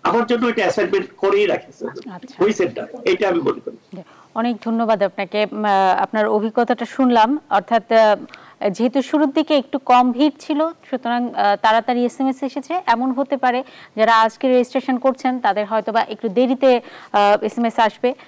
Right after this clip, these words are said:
Speaker 2: আহ, সুতরাং আসলে ধৈর্য ধরাটাই বুদ্ধিমানের কাজ হবে বলে আপনারা মনে করছেন। আর-, আরেকজন দর্শক আছেন আমাদের সঙ্গে।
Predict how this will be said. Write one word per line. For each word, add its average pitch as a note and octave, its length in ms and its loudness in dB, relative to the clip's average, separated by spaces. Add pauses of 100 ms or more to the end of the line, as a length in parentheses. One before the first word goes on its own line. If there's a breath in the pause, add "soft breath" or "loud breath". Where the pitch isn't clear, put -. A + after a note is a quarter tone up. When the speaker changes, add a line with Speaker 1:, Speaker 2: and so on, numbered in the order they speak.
(220 loud breath)
Speaker 2:
আহ, A3+ 200 4
সুতরাং B3 420 -2
আসলে A#3+ 260 -2
ধৈর্য B3+ 400 0
ধরাটাই A3+ 500 0
বুদ্ধিমানের G#3 500 -2
কাজ F#3+ 320 -2
হবে G#3 380 -2
বলে G3 220 -2
আপনারা F#3 300 -4
মনে G#3 240 -6
করছেন। F3+ 420 -10 (160)
আর-, G#3 240 -6
আরেকজন A3 340 -2
দর্শক G#3+ 400 -2
আছেন F#3 220 -10
আমাদের F3+ 280 -8
সঙ্গে। F3+ 260 -8